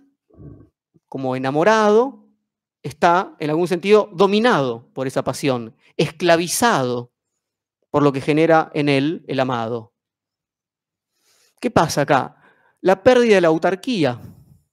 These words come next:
Para un ciudadano de la polis, para un ciudadano libre que se pretende virtuoso, una situación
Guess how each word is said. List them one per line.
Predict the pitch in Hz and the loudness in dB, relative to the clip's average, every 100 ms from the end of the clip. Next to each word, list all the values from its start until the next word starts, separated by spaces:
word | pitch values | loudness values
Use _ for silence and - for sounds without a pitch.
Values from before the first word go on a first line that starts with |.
| _ | _
Para | 160 214 | 0 2
un | 285 | 0
ciudadano | - 208 175 196 185 | 2 4 4 4 2
de | 151 | 0
la | 139 135 | 0 -2
polis, | 160 127 117 165 - - - _ _ _ _ | -4 -4 -6 -12 -14 -18 -20 _ _ _ _
para | 123 | -10
un | 165 | -8
ciudadano | 208 180 160 156 | -4 0 2 2
libre | 147 156 127 135 147 - _ _ _ _ | 0 -2 -2 -2 -4 -8 _ _ _ _
que | 135 | -8
se | 135 | -4
pretende | - 143 190 151 | -2 0 2 0
virtuoso, | 135 123 202 202 139 - 156 151 180 _ _ _ _ _ _ _ _ | 0 -6 0 2 2 -2 -2 -2 -4 _ _ _ _ _ _ _ _
una | 202 220 | 0 2
situación | 214 208 202 185 - 262 208 214 262 | 2 0 0 0 0 2 2 0 -8